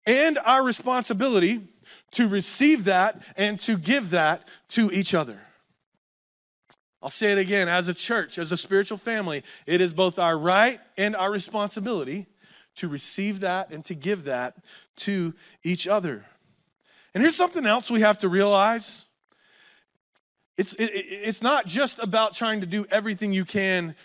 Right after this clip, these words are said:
for everybody. Here, here's the fact of the matter. You can't be there for everyone. You can't. No one can. There's a great quote from a pastor I like quite a lot. I don't know if you do. It's okay if you don't. But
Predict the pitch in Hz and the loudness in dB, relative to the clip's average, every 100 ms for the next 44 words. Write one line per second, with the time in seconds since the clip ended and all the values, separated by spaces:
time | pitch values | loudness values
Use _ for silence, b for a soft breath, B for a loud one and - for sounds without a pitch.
0 | _ - 180 180 175 175 170 135 160 208 | _ -2 0 2 0 -2 -2 0 0 0
1 | 190 214 180 - 196 180 170 170 165 131 | 0 -2 -4 -2 -2 0 -4 -2 -2 -2
2 | 110 _ _ b b b 131 247 240 233 | -6 _ _ b b b 0 0 2 -2
3 | 220 160 220 185 170 160 170 165 139 120 | -4 0 0 0 -2 -4 -8 -8 -8 -14
4 | 98 - _ _ _ _ _ _ _ 147 | -16 -20 _ _ _ _ _ _ _ -8
5 | 190 160 - _ _ _ _ _ _ _ | -4 -4 -6 _ _ _ _ _ _ _
6 | _ _ _ _ 151 190 190 175 196 165 | _ _ _ _ -2 0 0 -2 -4 -6
7 | 120 95 B B B 170 180 180 190 - | -8 -14 B B B 0 2 2 2 2
8 | 190 185 180 175 151 180 170 175 175 156 | 2 2 2 -6 -6 -2 -2 -4 -2 -2
9 | 156 160 160 175 160 151 156 165 - 143 | 0 -2 -2 -4 -4 -2 -2 -2 -4 -6
10 | 151 151 143 156 156 156 147 147 160 151 | -4 -6 -6 -8 -6 -6 -6 -6 -6 -6
11 | 151 151 160 143 143 123 | -6 -4 -4 -2 -4 -4